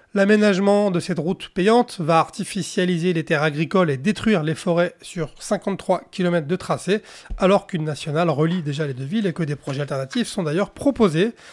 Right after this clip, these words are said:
Ce groupe N G E est donc pour eux l'incarnation de la société, euh,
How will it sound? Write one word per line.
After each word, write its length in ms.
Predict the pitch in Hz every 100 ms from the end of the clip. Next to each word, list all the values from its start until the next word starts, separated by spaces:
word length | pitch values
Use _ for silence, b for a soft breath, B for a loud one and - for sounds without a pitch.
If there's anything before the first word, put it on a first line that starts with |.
| B B B B
Ce 160 | - 233
groupe 260 | 180 220 208
N 140 | 185
G 120 | 165
E 200 | 170 202
est 80 | 175
donc 220 | 170 185
pour 280 | - 160 151
eux 20 |
l'incarnation 640 | 160 151 156 151 - 214 208
de 280 | 160 196
la 120 | 220 180
société, 600 | 202 170 180 156 185
euh, 100 | 190